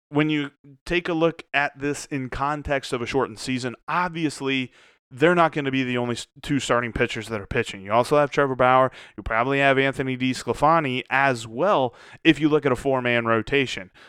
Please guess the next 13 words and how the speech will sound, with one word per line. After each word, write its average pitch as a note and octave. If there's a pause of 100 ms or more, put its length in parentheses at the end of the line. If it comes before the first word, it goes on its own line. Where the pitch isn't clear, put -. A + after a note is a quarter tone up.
(560)
So F#3
that G3
then D#3+ (180)
bodes C#3+
the C3
question, D3
how E3+
many D3+
games A2+ (180)
will D#3+
each D#3
one B2
start? F3